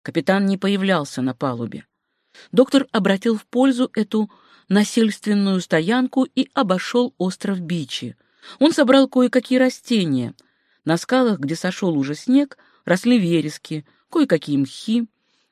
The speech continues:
Он нашел род лютика желтого цвета,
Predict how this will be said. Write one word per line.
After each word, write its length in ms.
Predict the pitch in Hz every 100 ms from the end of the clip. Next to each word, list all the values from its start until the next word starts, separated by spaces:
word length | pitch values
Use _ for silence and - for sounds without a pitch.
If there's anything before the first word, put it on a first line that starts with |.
| _
Он 160 | 175 180
нашел 360 | 185 - 190
род 240 | 180 185 - -
лютика 680 | 165 147 135 - 190 220 - - -
желтого 400 | 160 175 - 170
цвета, 560 | - 214 202 143 123